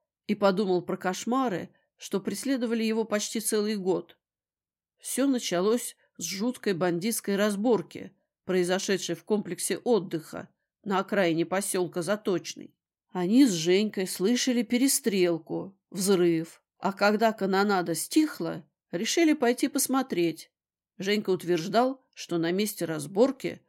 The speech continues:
по-любому валяется чемодан, полный долларов, да ещё полно оружия. Они решили срезать путь через лес,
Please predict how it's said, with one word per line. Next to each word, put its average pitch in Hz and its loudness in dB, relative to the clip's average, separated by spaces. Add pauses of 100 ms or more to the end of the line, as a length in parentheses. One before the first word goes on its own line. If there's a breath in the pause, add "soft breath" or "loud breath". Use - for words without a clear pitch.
(260)
по-любому 214 2
валяется 170 0
чемодан, 165 0
полный 190 0
долларов, 160 0 (340)
да 180 -2
ещё 233 0
полно 208 4
оружия. 175 2 (460)
Они 247 6
решили 254 2
срезать 220 0
путь 233 -6
через 214 -2
лес, 165 -4